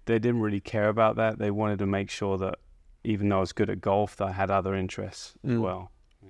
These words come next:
Speaker 1: And
Speaker 2: It's
Speaker 1: I had
Speaker 2: important.
Speaker 1: a balanced life. Um, but, uh, Rudolf Steiner, yeah, was, again, quite an artistic school. Um,
Speaker 2: What'd you like to do there?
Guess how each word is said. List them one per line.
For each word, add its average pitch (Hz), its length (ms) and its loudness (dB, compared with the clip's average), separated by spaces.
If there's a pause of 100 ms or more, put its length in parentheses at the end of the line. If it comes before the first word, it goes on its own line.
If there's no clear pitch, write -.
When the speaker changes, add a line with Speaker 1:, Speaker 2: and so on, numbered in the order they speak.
Speaker 1:
And 95 160 -8
Speaker 2:
It's 95 100 -4
Speaker 1:
I - 40 0
had 98 100 0
Speaker 2:
important. 98 180 4
Speaker 1:
a - 20 4
balanced 95 360 0
life. 92 440 0 (640)
Um, 92 720 -4 (580)
but, 98 320 0
uh, 95 320 0
Rudolf 123 320 2
Steiner, 113 340 4
yeah, 104 240 4
was, 95 540 -4 (480)
again, 101 480 -2
quite - 220 0
an 107 40 0
artistic - 600 -2
school. 98 640 -4 (1120)
Um, 92 680 -2 (100)
Speaker 2:
What'd 107 200 2
you 107 80 2
like 107 200 2
to 104 60 -2
do 104 160 2
there? 110 220 -2